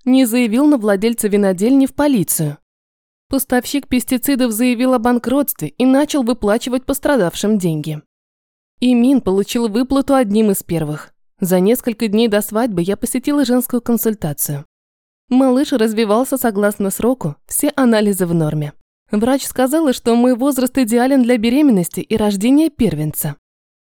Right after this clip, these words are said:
В хорошем настроении вышла из Ж К и увидела на лавочке маму.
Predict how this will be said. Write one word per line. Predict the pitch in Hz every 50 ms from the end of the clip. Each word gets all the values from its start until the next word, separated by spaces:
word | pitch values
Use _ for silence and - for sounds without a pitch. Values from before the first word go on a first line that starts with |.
| _ _
В | _ -
хорошем | - 208 208 226 262 247 - 254 254 254
настроении | 254 - - 254 254 269 277 277 254 254 240
вышла | 233 254 - - 247
из | - - 254 226 -
Ж | - 233 226
К | - 285 285 196 160 - _ _ _
и | - 262
увидела | 277 269 254 233 285 294 240 269 262 254 247
на | 240 233
лавочке | 226 233 240 220 214 - - - 202 185
маму. | 175 170 165 160 151 160 156